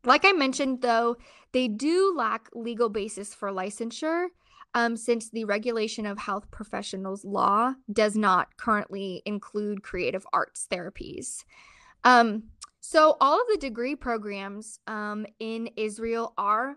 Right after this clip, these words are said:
master's level, and I found five accredited programs of study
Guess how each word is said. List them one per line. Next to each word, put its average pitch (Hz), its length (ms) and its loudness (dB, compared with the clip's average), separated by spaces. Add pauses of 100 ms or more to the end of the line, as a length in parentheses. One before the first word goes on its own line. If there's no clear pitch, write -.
master's 220 640 -8
level, 202 480 -8
and 226 80 -8
I 226 80 -8
found 220 320 -4
five 247 400 0
accredited 240 540 -4
programs 208 580 -6
of 202 100 -12
study 180 520 -8